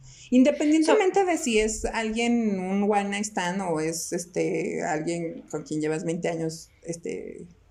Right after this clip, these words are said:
Speaker 1: teniendo relaciones sexuales.
Speaker 2: Ujú.
Speaker 1: O sea, la, la mirada,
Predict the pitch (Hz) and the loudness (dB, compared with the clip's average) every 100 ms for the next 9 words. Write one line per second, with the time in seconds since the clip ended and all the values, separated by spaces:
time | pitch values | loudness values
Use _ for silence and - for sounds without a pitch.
0 | _ - 170 165 175 170 170 196 214 220 | _ -2 0 0 -2 -4 -4 -2 -2 -2
1 | 285 226 208 262 269 277 214 214 180 - | -2 -2 0 2 4 2 0 0 -2 -4
2 | - - - - 220 214 208 202 202 196 | -16 -20 -6 0 4 4 2 -2 -4 0
3 | 214 208 208 202 220 226 226 233 311 | 0 2 0 2 0 -2 -4 -4 -6